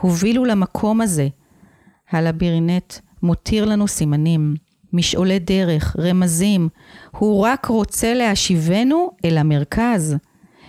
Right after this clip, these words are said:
אל המקום בו אנו באמת מבקשים להיות, אל הלב.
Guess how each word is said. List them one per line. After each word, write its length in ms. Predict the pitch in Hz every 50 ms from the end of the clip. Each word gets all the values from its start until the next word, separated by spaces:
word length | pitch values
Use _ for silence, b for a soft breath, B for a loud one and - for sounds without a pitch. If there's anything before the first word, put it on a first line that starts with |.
| b b b
אל 120 | 202 202
המקום 680 | 196 202 202 202 - - - - 269 262 277 302 302 349 349 - B B B B B
בו 240 | 190 170 196 214 226
אנו 280 | 220 226 233 240 214 180
באמת 560 | 196 196 190 190 190 196 214 254 302 311 -
מבקשים 520 | 370 330 240 196 - - - 165 156 156
להיות, 560 | 151 151 147 143 143 139 135 131 - - - - - _ - _ _ _ _ _ _ - _ -
אל 140 | 156 147 143
הלב. 480 | 139 143 147 156 160 151 143 143 139